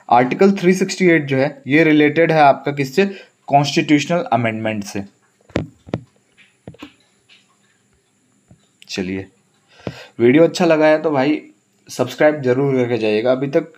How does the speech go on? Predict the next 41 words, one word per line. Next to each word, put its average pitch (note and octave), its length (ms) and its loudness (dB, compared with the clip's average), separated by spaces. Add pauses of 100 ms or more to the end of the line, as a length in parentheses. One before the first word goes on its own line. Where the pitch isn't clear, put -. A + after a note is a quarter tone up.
(200)
एटी D3 320 0
फ़ाइव E3 280 -2
परसेंट D3+ 320 -4
लोगों C#3+ 180 -2
ने C#3 120 -6
channel B2+ 240 -4
को B2+ 120 -6
subscribe A#2 460 -8
नहीं G#2+ 140 -10
किया G#2 180 -6
है G2+ 120 -8
भाई, G#2+ 340 -8 (680)
बहुत A#2 300 -2
बुरा A#2 340 -6
<laughs> C#3 60 -2
लगता B2+ 300 0
है। G#2+ 60 4
आप A2+ 200 0
लोग B2 240 -4
जो B2+ 280 -2 (340)
एटलीस्ट C#3 380 -2
video C3+ 280 2
देखते D3+ 340 -2
हो, D3+ 60 2
वो C3 360 -4 (160)
channel B2 240 0
को C3 100 -4
subscribe A#2 440 -6
कर A#2 140 -8
लो G#2 160 -4
भाई। G2 220 -6 (800)
Fundamental F3+ 520 2
duties F#3+ 380 4 (140)
comes F#3 200 0
under E3+ 300 2
which D#3 180 -2
article D3 400 2
of C#3+ 100 0
Indian C3 360 -4
Constitution? B2+ 640 -6 (380)
बताइए, C3 480 0